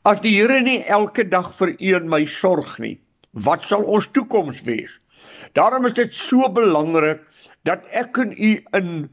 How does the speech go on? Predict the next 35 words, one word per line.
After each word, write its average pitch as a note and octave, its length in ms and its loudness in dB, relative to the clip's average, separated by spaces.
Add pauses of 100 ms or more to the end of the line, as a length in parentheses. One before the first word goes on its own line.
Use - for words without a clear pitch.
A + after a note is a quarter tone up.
(140)
pas A3 300 0
met G3 240 -2
God, A3 460 -2 (360)
volgens F3+ 380 2
die E3+ 100 0
verordeninge G#3 720 0
van G3 300 0
God F#3+ 240 0
sal F3 240 0
lewe, D3+ 540 2 (340)
sodat G#3+ 400 0
ons F3+ 160 0
die F3+ 160 -2
seën A3 560 -2
van F3 220 -4
die D3 160 2
Here C#3+ 400 -2
nie D3+ 200 0
mis C3+ 380 0
nie. - 180 -18 (640)
Geliefdes, A#3+ 460 -2
die G3+ 180 0
Here A3 400 0 (340)
is F#3+ 180 -2
'n F3+ 80 0
genadige D3 800 0
God, - 400 -10 (500)
maar F#3 220 2
hy A3 100 0
is A3 120 -4
ook - 220 -2
'n - 160 0 (100)
God G3+ 240 0
met F3+ 140 -2
standaarde. B2+ 960 -2